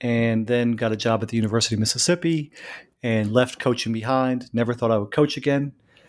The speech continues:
More than a decade later, I ended up returning to Namibia and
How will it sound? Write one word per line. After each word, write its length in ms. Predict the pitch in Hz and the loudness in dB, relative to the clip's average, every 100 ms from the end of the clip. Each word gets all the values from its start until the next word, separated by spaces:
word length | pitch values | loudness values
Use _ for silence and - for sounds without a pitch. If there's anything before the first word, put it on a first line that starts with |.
| _ _ _ | _ _ _
More 160 | - 135 | 2 4
than 120 | 127 | 4
a 40 | 107 | 0
decade 420 | 135 135 135 120 | 0 2 0 0
later, 360 | 123 135 139 | 2 2 -2
I 80 | 131 | -2
ended 180 | 113 117 | -2 2
up 220 | 113 - _ _ - | 0 -2 _ _ -4
returning 460 | 120 - 131 131 | -4 0 0 2
to 100 | 127 | 0
Namibia 560 | 117 113 127 160 196 220 _ _ - - _ | -2 0 0 0 -2 -4 _ _ -20 -20 _
and 640 | 120 117 113 110 110 107 | -2 0 2 2 0 0